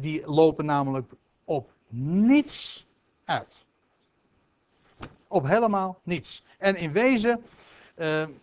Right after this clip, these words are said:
ja, dat is eigenlijk ook de clue van wat ik vanavond aan de orde stel. En op allerlei manieren heb ik dat, eh, ook wel v-, eh, veel vaker gedaan. Want ik durf rustig te zeggen dat wat, wa-, wat we vanavond aan de orde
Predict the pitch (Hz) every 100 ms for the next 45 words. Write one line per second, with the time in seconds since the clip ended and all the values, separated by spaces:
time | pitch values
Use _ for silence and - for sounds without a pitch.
0 | _ _ _ _ - 185 175 170 190 190
1 | 190 - 190 147 151 - 233 226 202 185
2 | 160 151 156 143 - 147 180 226 175 165
3 | 147 143 165 151 - 139 143 143 135 131
4 | 120 - 185 190 151 139 156 180 139 143
5 | 139 127 123 - _ - - - 139 131
6 | 131 143 123 123 - - 143 131 151 123
7 | 147 196 247 190 - 131 127 160 170 165
8 | - 165 160 131 175 175 170 165 151 151
9 | 139 151 147 151 139 143 147 151 151 143
10 | 139 123 147 220 190 160 135 135 202 170
11 | 143 127